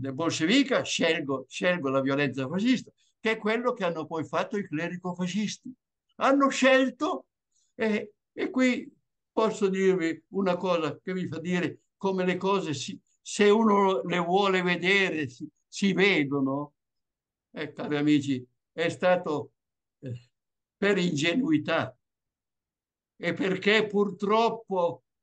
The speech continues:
anche noi avevamo ceduto le armi rispetto al problema o di qua o di là, al bipolarismo. Ah, se radicalizzate, e il bipolarismo radicalizza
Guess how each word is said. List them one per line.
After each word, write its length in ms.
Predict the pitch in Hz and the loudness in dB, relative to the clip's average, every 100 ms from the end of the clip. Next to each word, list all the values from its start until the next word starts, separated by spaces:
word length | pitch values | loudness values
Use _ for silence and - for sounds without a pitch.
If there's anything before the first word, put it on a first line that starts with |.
| _ - | _ -6
anche 440 | 180 233 - 190 | -4 -4 -4 -2
noi 580 | 190 220 240 214 170 - _ _ _ _ _ _ | 0 2 2 0 -4 -10 _ _ _ _ _ _
avevamo 840 | - 185 220 214 233 233 202 190 - _ _ | -6 -2 -2 0 0 0 -2 -8 -12 _ _
ceduto 640 | - 208 208 254 254 214 | -2 -2 0 -2 -2 -2
le 140 | 202 202 | -2 0
armi 680 | 240 262 247 208 185 180 | 2 2 0 -2 -6 -8
rispetto 720 | 170 175 - - 214 214 208 196 | -8 -10 -10 -2 -2 0 0 0
al 180 | 190 | -2
problema 840 | - 202 208 202 220 208 180 165 - _ - | -4 -4 -4 -2 2 2 0 -4 -6 _ -8
o 140 | 190 | -6
di 100 | 190 | -4
qua 320 | 196 190 190 185 | -4 0 2 2
o 80 | |
di 120 | 151 170 | -2 -2
là, 300 | 165 135 - _ _ _ _ - | -2 -2 -6 _ _ _ _ -6
al 260 | 165 185 | -4 -4
bipolarismo. 880 | - 190 196 196 214 202 139 135 120 156 | -4 -4 -2 0 0 0 -2 -8 -10 -4
Ah, 680 | 185 190 180 160 156 139 - _ _ _ _ _ _ | 0 2 2 0 -2 -4 -8 _ _ _ _ _ _
se 240 | - 247 | -2 2
radicalizzate, 1300 | 254 240 233 240 247 254 180 226 208 175 - 147 156 _ _ _ - | 4 2 -2 -2 -2 -2 -2 0 0 0 -6 -10 -10 _ _ _ -6
e 80 | 202 | -4
il 60 | |
bipolarismo 800 | 214 233 220 226 226 254 226 214 | 0 -2 -2 -2 0 0 0 -2
radicalizza 960 | 214 214 208 202 214 196 165 - 147 156 | -2 -2 -4 -4 -4 -4 -6 -8 -8 -8